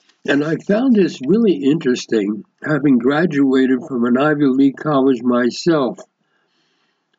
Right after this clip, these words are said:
There are seventy, in America, there are seventy-nine private colleges and universities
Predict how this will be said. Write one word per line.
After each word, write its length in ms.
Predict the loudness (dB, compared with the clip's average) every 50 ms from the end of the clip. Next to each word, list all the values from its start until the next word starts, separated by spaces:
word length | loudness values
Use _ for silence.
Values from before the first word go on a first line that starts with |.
| -20 _ _ _ _ _ _ _ _
There 200 | 0 0 2 2
are 140 | 0 0 -2
seventy, 640 | -6 -4 -2 0 0 0 2 2 2 2 2 2 2
in 160 | 0 0 2
America, 600 | 2 2 2 2 0 -2 -4 -6 -8 -10 -8 -8 -10 -12 _ _ _ _ _ _ _
there 180 | 0 0 2 0
are 80 | 0 -4
seventy-nine 1120 | -6 -6 -2 0 0 2 2 2 2 2 2 2 2 2 2 2 0 2 2 0 0 -2
private 600 | -10 -8 -4 -2 0 0 2 2 2 0 0 -2
colleges 800 | -4 -4 0 0 2 2 2 2 0 -2 0 0 -2 -2 0 -2
and 160 | 0 2 4
universities 1300 | 4 4 4 4 2 2 0 0 0 0 0 -2 -4 -4 -2 0 2 2 2 2 2 4 2 2 0 -2